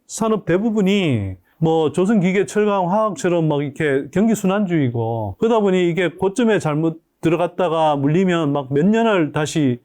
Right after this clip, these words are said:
기다려야 되는 이런 경험들이 있기 때문에 뭐 국장에서는 길게 투자하면 안 된다 이런 식의 이상한 이야기들이 나오고 하는데 안 그래요. 구조적 성장주 경우에는 몇 년을 투자하는 게 맞고요. 제가 지금까지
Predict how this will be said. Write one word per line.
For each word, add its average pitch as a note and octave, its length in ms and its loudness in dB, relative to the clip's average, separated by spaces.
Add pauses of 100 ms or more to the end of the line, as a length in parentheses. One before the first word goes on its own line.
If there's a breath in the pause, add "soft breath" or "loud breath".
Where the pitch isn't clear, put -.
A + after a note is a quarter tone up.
기다려야 D#3+ 400 2
되는 C3+ 260 0
이런 D#3+ 280 2
경험들이 F3 420 2
있기 D#3 300 -6
때문에 A#2+ 760 -2
뭐 C#3 260 0
국장에서는 E3+ 540 0
길게 F#3 300 0
투자하면 E3+ 360 -2
안 B2 100 0
된다 F3+ 220 0
이런 E3 200 2
식의 D#3 340 -2
이상한 D3+ 640 -2
이야기들이 D3+ 460 0
나오고 B2+ 280 -2
하는데 A#2 400 -4 (100)
안 D3+ 220 0
그래요. A3+ 460 2
구조적 C4+ 360 0
성장주 E3+ 1400 0
경우에는 C3+ 840 0 (200)
몇 F3 160 2
년을 D4 360 2
투자하는 G3 360 0
게 G#3 80 0
맞고요. A#2+ 600 -2 (340 loud breath)
제가 C4+ 320 2
지금까지 B3 680 0